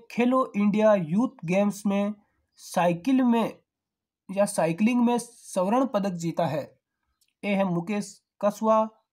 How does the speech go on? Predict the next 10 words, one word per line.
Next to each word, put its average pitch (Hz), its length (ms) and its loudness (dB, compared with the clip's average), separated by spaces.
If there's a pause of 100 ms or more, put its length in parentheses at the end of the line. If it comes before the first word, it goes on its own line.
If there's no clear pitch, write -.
(140)
बी 180 320 -6
अभिजीत 175 500 -6
गुप्ता, 220 480 0 (180)
सी 202 340 -4
राहुल 180 400 -2
चौहान, 214 560 2 (320)
डी 196 160 2
है 196 140 0
प्रवीण 185 460 -4
त्रिवेदी। 170 580 -4